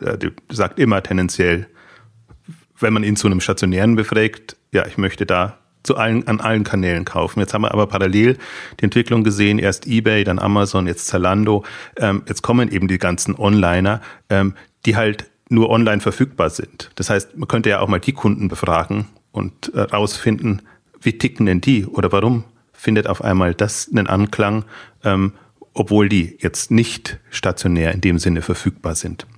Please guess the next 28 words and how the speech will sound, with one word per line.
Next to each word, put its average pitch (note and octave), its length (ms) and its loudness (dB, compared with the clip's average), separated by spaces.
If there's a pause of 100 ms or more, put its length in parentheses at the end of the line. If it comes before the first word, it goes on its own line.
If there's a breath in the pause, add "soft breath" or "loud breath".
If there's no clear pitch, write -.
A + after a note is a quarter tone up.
Und A3 140 0
das A#2+ 100 0
ist - 140 -2
halt B2 200 -2
im C3+ 100 0
Prinzip - 340 -2
der, A2 260 2
der A2 220 -4
blinde A#2 320 2
Fleck, - 400 -4 (320 soft breath)
den F#2 160 2
das, - 340 -6
äh, F#2+ 260 -4 (640 soft breath)
I G#2+ 80 2
F - 200 -6
H F2+ 280 -2
hat. - 320 -6 (320 loud breath)
Ähm, G2 440 -2 (140)
und G#2 320 -2 (240)
den G#2+ 320 -2
bekommen B2+ 320 2
sie B2+ 100 2
auch A#2+ 120 0
schlecht - 340 -2
wieder G#2 140 2
raus. G#2 340 0
Also G2 160 -2
d-, A2 380 -10